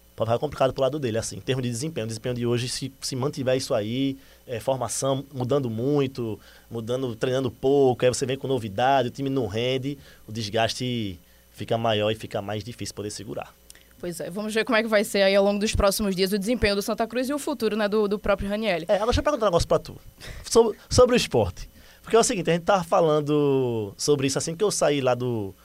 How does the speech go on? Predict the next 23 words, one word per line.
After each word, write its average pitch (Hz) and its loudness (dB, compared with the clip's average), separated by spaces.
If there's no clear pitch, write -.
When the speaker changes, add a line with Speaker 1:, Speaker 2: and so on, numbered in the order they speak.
Speaker 1:
do 117 -10
controle, 123 -2
né, 120 -2
de 110 -6
transmissão 110 -4
aqui, 120 -6
você - -12
tava 117 2
lá 113 4
vendo 117 -2
o - 0
jogo 110 -2
e, 107 -2
e 110 -8
trabalhando 110 0
no 110 -4
site, 113 -2
eu 139 -2
perguntei 147 -2
o 143 -2
seguinte: 139 -8
"Ô 180 -6
Camila, 180 -2